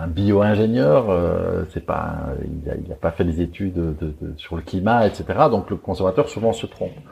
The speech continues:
Hein, donc ça, c'est le premier écueil. Hein, donc c'est, c'est, c'est, c'est, c'est bien de baser sa politique de développement durable, pas sur ce que demande le consommateur, mais sur ce que vont dire les experts.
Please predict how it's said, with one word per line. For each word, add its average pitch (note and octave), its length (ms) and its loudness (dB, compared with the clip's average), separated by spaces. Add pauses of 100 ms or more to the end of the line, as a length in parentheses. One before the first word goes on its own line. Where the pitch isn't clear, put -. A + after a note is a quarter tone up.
(500)
Hein, G2+ 120 0
donc B2+ 160 4
ça, C#3 80 6
c'est C3+ 120 4
le A#2 100 4
premier B2+ 420 6
écueil. B2+ 340 4
Hein, G#2 80 2
donc A2+ 220 4
c'est, G2+ 200 0
c'est, F#2+ 300 0
c'est, F2 360 -2
c'est, E2+ 420 -2
c'est E2+ 200 -6
bien C#3 280 4
de B2 80 6
baser G#2+ 300 6
sa A2+ 140 2
politique - 720 -4
de F#2+ 140 0
développement F#2+ 360 0
durable, G#2+ 380 2
pas A#2 140 6
sur - 240 -4
ce - 80 -12
que A2 80 6
demande G2+ 280 4
le F#2+ 60 6
consommateur, F2+ 600 0
mais F2 120 -2
sur G2+ 300 -8
ce - 80 -20
que - 100 -6
vont E2 160 -4
dire A#2 160 -6
les E2+ 160 -6
experts. A2 360 -6